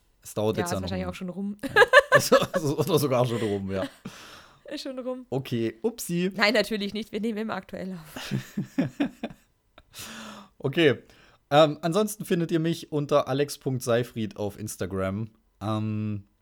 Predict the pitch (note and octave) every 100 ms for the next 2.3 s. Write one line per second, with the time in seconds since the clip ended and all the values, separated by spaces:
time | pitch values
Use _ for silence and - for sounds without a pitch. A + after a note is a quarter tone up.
0 | _ _ _ _ - C3+ D#3 D#3 - C3+
1 | C3+ C3+ C3+ D3 C#3+ C#3+ B2 A#2+ A#2+ A2+
2 | A2 G#2+